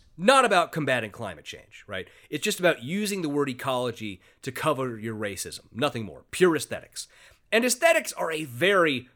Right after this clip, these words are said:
very important thing for fascists, right? Which brings me to something that I have characterized as a component of ecofascism, and I think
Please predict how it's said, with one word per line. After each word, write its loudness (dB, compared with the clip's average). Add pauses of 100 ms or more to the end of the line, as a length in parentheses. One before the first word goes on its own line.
very 6
important -4
thing -8
for -12
fascists, -10
right? 2 (300)
Which -6
brings 2
me 2
to 2
something 2
that 2
I 2
have -2
characterized -2
as -10
a -10
component 0
of -6
ecofascism, -2
and -2
I 2
think -4